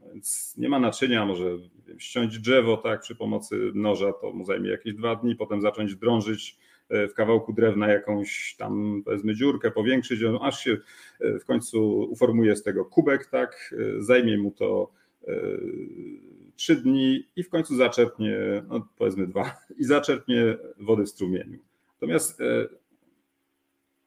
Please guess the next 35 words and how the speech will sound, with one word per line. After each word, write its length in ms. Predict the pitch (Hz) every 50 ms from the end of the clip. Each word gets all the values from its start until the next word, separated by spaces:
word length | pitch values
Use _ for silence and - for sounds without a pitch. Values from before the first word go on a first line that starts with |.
| _ _ _ _ _ _ _ _
wywiad, 320 | 107 110 135 156 165 160 -
kontrwywiad 560 | - 131 120 123 131 135 147 139 120 123 - -
podchodzi, 380 | 123 113 - - 151 139 135 120
ścina 360 | - - - 151 143 120 104
tykwę, 440 | - - 107 - - - 98 113 - -
tak, 280 | 101 98 - - - _
rosnącą 520 | - - 120 113 - 117 104 101 104 104 98
sobie 220 | - 107 98 98
na 120 | 95 90
drzewie, 460 | 87 90 90 85 - - - - - - - _ _ _ _ _ _ _ _ _ - _ _ _ _ _ _ _ _ _ _ -
e, 340 | - 101 101 101 - -
opróżnia 440 | - - 110 - 170 165 147 147 131
jej 100 | 120 117
zawartość 640 | 110 117 107 107 101 92 - - 131 165 180 - -
i 360 | - - 95 - - - - -
ma 140 | - 175 170
doskonałą 480 | 170 175 - - 165 165 165 165 165
butelkę, 420 | 156 160 160 - 180 170 156 135 113
którą 220 | - - 110 107
zanurza 400 | 92 107 107 110 107 101 107 95
w 60 | 87
wodzie 280 | 92 101 107 104 107 107
i 60 | 101
sobie 260 | 101 - 104 98 98
pije, 480 | - - 98 95 92 92 92 87 87 92 - - - -
e, 280 | 110 98 92 92 90 92 90 87 90 92 90 87 90 92 -
kiedy 200 | - 107 98 95
chce 260 | - - - 104 95
tą, 280 | - - 87 87 85 78
tą, 240 | - - 87 85 82
tą, 240 | - 90 90 87 85
tą, 320 | - - 87 85 87 90 90
e, 720 | 90 - - 92 90 90 90 90 90 90 92 90 92 92 -
ożywczą 440 | 92 95 101 95 - - 95 90
ciecz. 460 | - - 90 85 - - - - -